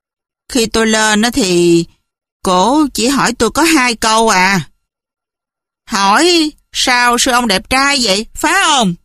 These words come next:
<laughs> Bác coi vườn sổ sàng hỏi, và mọi người phá lên cười. Ngọc Lâm hơi đỏ mặt. Thầy đã hiểu tính tình của họ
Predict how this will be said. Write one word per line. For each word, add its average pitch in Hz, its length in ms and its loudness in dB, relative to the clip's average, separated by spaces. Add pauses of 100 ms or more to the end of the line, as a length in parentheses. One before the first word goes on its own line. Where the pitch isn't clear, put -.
(380)
<laughs> 269 840 0 (760)
Bác 311 240 -2
coi 262 220 0
vườn 196 380 0
sổ 196 240 0
sàng 190 260 0
hỏi, 190 420 0 (280)
và 214 160 -2
mọi 202 220 0
người 202 340 0
phá 262 220 -2
lên 254 280 2
cười. 175 500 0 (1700)
Ngọc 220 460 -2
Lâm 285 400 2
hơi 294 340 0
đỏ 196 540 0
mặt. 180 200 -2 (640)
Thầy 240 140 0
đã 220 120 -2
hiểu 208 220 2
tính 311 280 0
tình 185 220 -2
của 233 220 0
họ 175 440 0